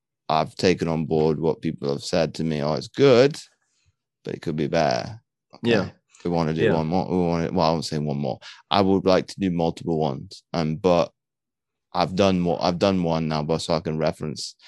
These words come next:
Speaker 1: I've done it. I've done it in difficult circumstances of a, a pandemic, so I had to do it in,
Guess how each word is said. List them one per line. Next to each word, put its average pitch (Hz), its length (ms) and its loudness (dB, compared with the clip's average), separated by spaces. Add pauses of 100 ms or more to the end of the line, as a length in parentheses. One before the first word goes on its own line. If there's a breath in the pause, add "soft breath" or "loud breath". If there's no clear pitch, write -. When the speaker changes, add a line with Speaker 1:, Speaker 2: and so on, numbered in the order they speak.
(200 loud breath)
Speaker 1:
I've 82 220 -8
done 92 220 2
it. 69 240 -6 (580)
I've 101 120 -12
done 92 180 4
it 71 120 0
in 85 200 -2
difficult 87 400 -4
circumstances 85 720 -4
of 82 100 -6
a, 80 100 -2
a - 160 -10
pandemic, 76 600 -4
so 78 220 -4
I 76 80 0
had - 160 -8
to - 80 -20
do 76 140 0
it 64 120 -2
in, 78 220 -6